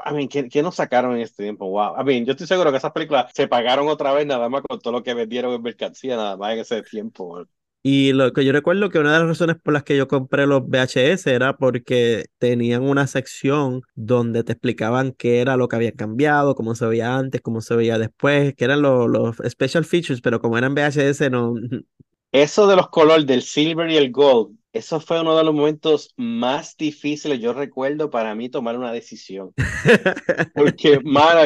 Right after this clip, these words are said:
Speaker 1: te, te digo, yo, yo creo que hasta este momento todavía yo recuerdo lo difícil que fue, como que, espérate, ok, ¿cuál edición? La veo wi-, widescreen, espérate, ¿qué es eso widescreen?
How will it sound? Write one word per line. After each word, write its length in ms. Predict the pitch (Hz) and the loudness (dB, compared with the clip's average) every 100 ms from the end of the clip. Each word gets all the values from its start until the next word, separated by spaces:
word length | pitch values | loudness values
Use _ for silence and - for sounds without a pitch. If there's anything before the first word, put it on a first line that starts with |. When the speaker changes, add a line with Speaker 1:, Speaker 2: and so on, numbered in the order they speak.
| 117 127 | 2 2
Speaker 1:
te, 160 | 147 123 | 2 4
te 160 | 131 | 2
digo, 180 | 139 190 | 4 4
yo, 120 | 180 143 | 2 0
yo 220 | 143 160 | 2 4
creo 140 | 202 196 | 4 4
que 80 | |
hasta 180 | 147 - | 2 0
este 180 | 160 185 | -2 0
momento 440 | 180 151 160 170 143 | 2 4 2 0 0
todavía 280 | 127 131 | 0 2
yo 160 | 147 139 | 2 0
recuerdo 560 | 156 151 147 165 180 190 | -2 -6 -4 -2 -2 -2
lo 180 | 147 131 | -2 -4
difícil 480 | 120 139 135 196 | -6 -10 -12 -12
que 160 | 190 180 | -4 -4
fue, 220 | 180 180 | -2 -2
como 200 | 180 156 | 0 -2
que, 100 | 127 | -4
espérate, 500 | - 135 147 113 - _ - | -8 -6 -6 -8 -12 _ -6
ok, 240 | 135 135 117 | -4 0 -2
¿cuál 200 | 107 127 | 2 0
edición? 400 | 143 151 - 113 | 2 -2 -4 -4
La 120 | 107 107 | -2 -2
veo 200 | 120 143 | 0 -2
wi-, 300 | 135 123 - | -2 -6 -6
widescreen, 640 | 113 113 160 185 - 120 | -6 -2 -2 -4 -10 -12
espérate, 460 | 101 131 165 117 - | -8 -10 -10 -12 -12
¿qué 80 | - | -12
es 100 | 170 | -4
eso 300 | 190 143 147 | -2 -2 0
widescreen? 540 | 135 110 - - 92 | 0 0 -4 -12 -16